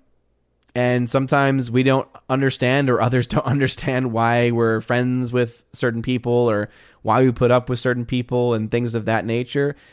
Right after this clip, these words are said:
And it's always ho-, it's always gonna be impossible for us to explain it to everybody about why it works or, or what we see in it.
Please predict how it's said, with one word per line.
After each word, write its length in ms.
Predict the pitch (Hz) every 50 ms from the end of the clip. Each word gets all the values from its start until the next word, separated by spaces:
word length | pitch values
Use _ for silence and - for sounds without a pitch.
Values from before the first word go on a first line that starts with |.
| _ _ _ _ _ _ _ _ _ -
And 340 | 127 131 131 131 131 131 131
it's 180 | 131 120 -
always 460 | - 131 135 139 143 139 127 120 - -
ho-, 280 | - - 123 127 - - _ -
it's 140 | 131 120 131
always 180 | 127 143 139
gonna 160 | 131 147 135
be 80 | 135 135
impossible 480 | 131 120 120 131 123 131 123 131 131 120
for 160 | - 135 127
us 100 | 123 -
to 120 | - 117 120
explain 400 | 117 117 - - - 123 123 123
it 80 | 120
to 100 | - 110
everybody 640 | 98 104 110 113 104 110 110 113 113 117 113 113 113 - _ -
about 400 | - 110 107 104 95 - - -
why 240 | 110 113 110 113 117
it 140 | 117 -
works 420 | 107 117 117 117 117 - - - 120
or, 420 | 110 107 104 104 104 101 101 101 - _ _ _ _ _ _ _ _ - -
or 160 | - 110 107 107
what 280 | 107 113 120 113 113
we 440 | 113 117 117 117 117 113 113 113 113
see 340 | - - - - 120 117 120
in 80 | 120
it. 220 | 127 123 - -